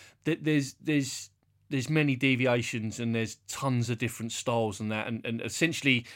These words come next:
it's replicating, most of this stuff's American or Japanese, so it's replicating some kind of crayfish or craw in that sense. And w-, you know, but for us particularly, um, you know, there's not many crayfish where we're fishing, or there's certainly not many craw there. So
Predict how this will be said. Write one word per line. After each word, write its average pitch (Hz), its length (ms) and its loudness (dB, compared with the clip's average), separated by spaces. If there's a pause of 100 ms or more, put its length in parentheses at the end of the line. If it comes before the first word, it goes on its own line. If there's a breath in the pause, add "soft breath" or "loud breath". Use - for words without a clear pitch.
(120)
it's 127 220 -2
replicating, 117 840 0 (600 soft breath)
most 123 280 4
of 117 60 -8
this 117 100 -2
stuff's - 400 0
American 107 440 -2
or 101 80 -4
Japanese, 113 500 0
so 107 80 -2
it's 95 80 -10
replicating 107 400 -4
some 101 180 -6
kind 107 260 -4
of 95 100 -8
crayfish 110 580 -6
or 98 80 -8
craw 113 560 -2 (460 loud breath)
in 110 140 -4
that 107 200 0
sense. 117 420 0
And 120 180 -4
w-, 127 180 -8
you 123 220 -6
know, 110 120 2
but 117 200 -4
for 117 300 0
us 135 460 0 (120)
particularly, 120 680 -6 (460 loud breath)
um, 113 480 -2 (920)
you 143 100 0
know, 113 120 2
there's 131 220 -4
not 139 120 0
many 113 220 0
crayfish 107 580 -4
where 104 120 -4
we're 107 140 -4
fishing, 123 420 -4
or 107 120 -2
there's 104 180 -6
certainly 107 280 -2
not 110 160 -6
many 107 160 -4
craw 117 300 -2
there. 95 180 -4
So 123 200 -2